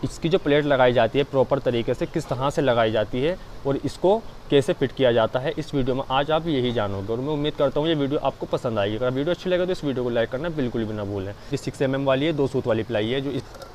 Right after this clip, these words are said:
जो आपकी इसकी लेंथ है वो कंप्लीट ग्यारह इंच है।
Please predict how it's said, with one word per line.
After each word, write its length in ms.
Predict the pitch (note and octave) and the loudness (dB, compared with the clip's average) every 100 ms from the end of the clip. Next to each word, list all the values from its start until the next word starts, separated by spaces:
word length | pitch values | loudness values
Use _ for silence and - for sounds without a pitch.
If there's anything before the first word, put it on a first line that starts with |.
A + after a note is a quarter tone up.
| - - - - - | -20 -20 -18 -18 -4
जो 80 | D3 | 4
आपकी 160 | E3 - | 4 4
इसकी 160 | F3+ F#3+ | 0 0
लेंथ 200 | C3+ A#2 | 0 0
है 140 | D3+ G3+ - - - - - | -4 -4 -10 -20 -18 -16 -14
वो 80 | D3+ | -6
कंप्लीट 320 | C#3 C3 D#3+ | -4 -2 -2
ग्यारह 240 | D3 C3 A#2+ | 2 4 2
इंच 240 | A#2+ - | -2 -6
है। 100 | F3+ | -10